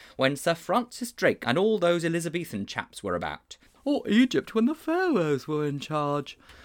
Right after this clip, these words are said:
"Or the Battle of Hastings," said Mildew, "from a safe distance." "Or" "I'm sorry to disappoint you, boys," said Mister Luckless, "but the Temporo Transnavi-,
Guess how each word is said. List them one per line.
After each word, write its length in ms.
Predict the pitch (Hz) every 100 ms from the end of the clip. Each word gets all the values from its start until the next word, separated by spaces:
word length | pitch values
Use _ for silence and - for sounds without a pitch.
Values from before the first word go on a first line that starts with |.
| -
"Or 140 | 127 107
the 100 | 101
Battle 320 | 120 - 214
of 100 | 214
Hastings," 760 | 196 170 - 87 85 78 - - _
said 220 | - 87
Mildew, 480 | 90 85 85 78 71
"from 280 | - 220 -
a 40 |
safe 320 | - 123 -
distance." 540 | 151 - - 117 - - - - _ - -
"Or" 480 | 277 262 247 247 240 _ - _ -
"I'm 240 | 160 156
sorry 260 | - 220 392
to 100 | 403
disappoint 500 | 370 - - 95 92
you, 80 |
boys," 460 | 92 92 90 226 - _ -
said 180 | 101
Mister 220 | 104 - 95
Luckless, 340 | 95 113 123
"but 160 | - -
the 100 | 143
Temporo 600 | - 254 - 381 180 160
Transnavi-, 680 | - 165 151 165 160 160